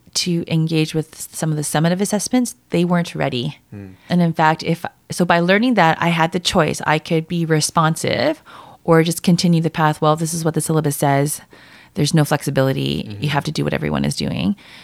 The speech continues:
Speaker 1: So I had to make the decision in consultation with that student, and we decided to <laughs> redesign
Speaker 2: Okay.
Speaker 1: the assessment plan
Speaker 2: Hmm.
Speaker 1: for the student. And so pretty much needing to relearn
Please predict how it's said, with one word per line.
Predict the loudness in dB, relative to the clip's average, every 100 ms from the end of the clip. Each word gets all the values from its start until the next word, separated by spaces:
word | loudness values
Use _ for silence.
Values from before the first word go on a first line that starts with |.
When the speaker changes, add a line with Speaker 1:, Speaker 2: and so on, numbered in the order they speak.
| -4
Speaker 1:
So | 0
I |
had | 2 0 0
to | 0
make | 0 0 -2
the |
decision | -2 0 0 2 2 0 -2
in | 4 4
consultation | 6 2 0 -2 -2 -2 0 2
with | 0 0
that | 0 -2
student, | -2 -2 -2 -4 -8 -20 -20 -16 -2
and | 0
we | 2 2
decided | 2 2 0 0 -2 -4 -2
to | 0 0 0 -2 -4 -8
<laughs> | -10 -10 2
redesign | 4 6 6 4 2 2 2 2 0 _ -16
Speaker 2:
Okay. | -12 -4
Speaker 1:
the | 4 4
assessment | 4 2 0 -4
plan | -2 -4 -4 -6 -8 -12
Speaker 2:
Hmm. | -14 -14 -16
Speaker 1:
for | -4 -4
the | -2
student. | -4 -4 -4 -6 -6 -14 -20 -20 -16 -4
And | 0
so | 0 0
pretty | 2 4 6
much | 6 6 4 0 -4 -8 -12 _ _
needing | 2 2 4 2
to | 0 -2 0 0 -2 -4
relearn | 2 4 4 2 0 0 0 0